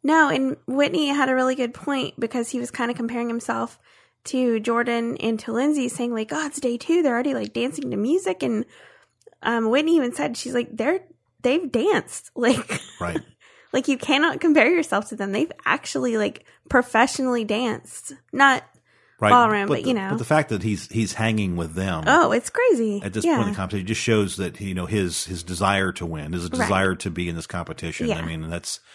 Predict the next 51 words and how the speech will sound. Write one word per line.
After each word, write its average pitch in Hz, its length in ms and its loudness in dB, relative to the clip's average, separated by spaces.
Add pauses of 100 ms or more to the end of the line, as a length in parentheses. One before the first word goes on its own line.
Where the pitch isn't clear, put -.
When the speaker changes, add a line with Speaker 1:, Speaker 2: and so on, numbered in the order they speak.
(100)
Speaker 2:
I 101 60 -6
think 92 120 -2
Len 92 260 -2
mentioned 82 320 -6
something 82 220 -8
about 80 240 -6
that. 76 280 -6
You 85 60 -12
know, 82 100 -8
it's 80 100 -12
part 90 280 -2
of 78 100 -6
what 78 160 -10
this - 180 -10
is, 82 320 -6
is 71 200 -10
Speaker 1:
Oh, 254 160 2
definitely. - 540 -6
Speaker 2:
is, - 260 -8
you 101 80 -6
know, 80 140 -6
what, 90 280 -6
how - 100 -6
much - 240 -4
drive 90 400 0
do 87 80 -10
you 85 100 -6
have 85 320 -6
to 78 80 -10
actually 85 380 -8
go 87 140 -6
out 85 120 -2
and 80 80 -10
win 90 200 -4
this? 76 280 -10 (220)
'Cause, - 20 -4 (200)
Speaker 1:
Right. - 100 -4
Speaker 2:
you 165 60 2
know, 156 120 2
and, 117 300 -4
uh, 117 180 -2
there's 117 140 0
another 127 140 0
thing 110 100 0
I - 40 -2
was - 120 -8
thinking 95 200 -4
about 82 320 -6
because 92 320 -6
of 85 100 -10
the, 85 180 -8